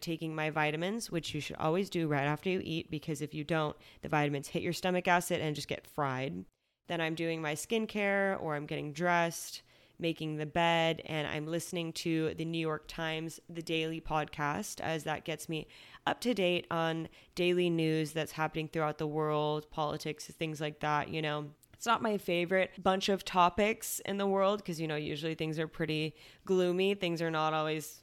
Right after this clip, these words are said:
well, most of the time are not happy, but I do think it's important to be educated and up to date on what's going on in the world. So this is just a little snapshot of it, as opposed to watching the news, which is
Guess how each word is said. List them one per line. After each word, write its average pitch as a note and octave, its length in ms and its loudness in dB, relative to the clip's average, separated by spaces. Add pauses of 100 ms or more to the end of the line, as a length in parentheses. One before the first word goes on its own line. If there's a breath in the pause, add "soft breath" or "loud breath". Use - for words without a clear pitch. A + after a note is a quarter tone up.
well, D3+ 220 0
most E3 280 0
of - 40 -14
the E3+ 60 -2
time D#3 260 0
are D3+ 80 -2
not D3+ 260 0
happy, D3 360 0
but D3+ 300 2 (320 loud breath)
I E3+ 100 -2
do E3 180 0
think E3 180 -4
it's E3 180 -2
important D#3 580 -4
to D#3 220 -2
be D3+ 340 -2
educated D#3+ 600 -2
and D3+ 120 -2
up C#3+ 160 -4
to D#3 120 -6
date D3 260 -2
on D3+ 180 -4
what's C#3 240 -4
going D3 240 -2
on C#3 160 0
in D3+ 80 -2
the D#3 80 -2
world. F#3 320 2
So - 120 -8
this D#3 200 -6
is D3+ 80 -8
just D3+ 260 -8
a D#3 40 -8
little D3+ 200 -6
snapshot D#3+ 600 -2
of E3+ 100 2
it, F#3 240 2 (280 loud breath)
as D#3+ 160 -4
opposed D#3+ 400 -2
to D#3+ 100 -2
watching D3+ 360 0
the D#3 80 -4
news, D3+ 300 -2
which D#3 160 -6
is D3+ 140 -4